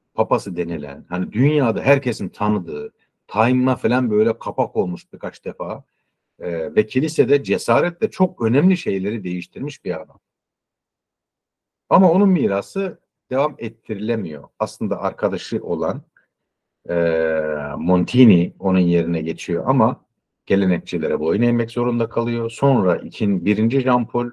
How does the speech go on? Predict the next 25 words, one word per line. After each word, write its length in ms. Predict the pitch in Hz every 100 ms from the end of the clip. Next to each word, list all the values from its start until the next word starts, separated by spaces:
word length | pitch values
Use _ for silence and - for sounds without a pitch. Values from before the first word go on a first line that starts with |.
| -
zaten 420 | 113 107 101 90
otuz 580 | 95 90 - 123 98 - _ _ _ _ _ _
günlük 440 | 110 98 87 - -
bir 140 | 82
papalık 500 | - - 104 - _
dönemi 320 | 104 117 120
var. 160 | 117 117
Şüpheli 480 | - 110 107 101 107
bir 60 |
şekilde 460 | 98 95 - 80 85
ölüyor. 420 | 87 82 76 - - _ _ _ _ _ _ _ _ _ _ _
Ve 120 | 107 113
sonra 340 | 156 135 127
ikinci 400 | 120 - 117 135
Jean 260 | 131 120 95
Paul, 200 | 107 110 - _ _ _ _ _ _ 85
e, 300 | 82 80 85
dört 340 | 139 143 -
yüz 280 | 110 90 _
elli 420 | 110 110 120 151
küsür 400 | 143 107 - 135
sene 340 | - 123 131 113
sonra 440 | - 139 120 107
İtalyan 720 | - 107 - 117 113 120 117
olmayan 600 | 120 135 117 101 110 143